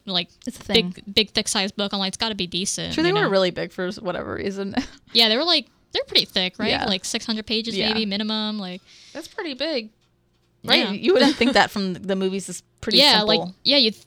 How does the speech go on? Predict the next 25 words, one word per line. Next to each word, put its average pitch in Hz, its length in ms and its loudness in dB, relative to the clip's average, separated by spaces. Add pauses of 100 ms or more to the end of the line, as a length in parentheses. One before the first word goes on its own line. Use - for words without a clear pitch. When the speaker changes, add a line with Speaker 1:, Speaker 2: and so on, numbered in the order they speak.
(120)
Speaker 1:
I 247 60 0
don't 330 100 -4
know, 330 140 0
like, 196 240 -4 (120)
just 254 160 -6
thinking 269 160 -2
about, 247 140 -2
like, 208 180 -2
how 214 160 -2
big 202 200 -2
the 180 80 -6
book 202 280 -6
was, 185 540 -4
you 196 80 -4
know, 180 160 -6
I'm 185 140 -6
like, 180 200 -4
you'd 196 160 -6
think 302 160 -6
the 254 80 -2
movie 208 180 -2
would 208 80 -4
be 190 80 0
a 185 40 -2
little 190 160 -6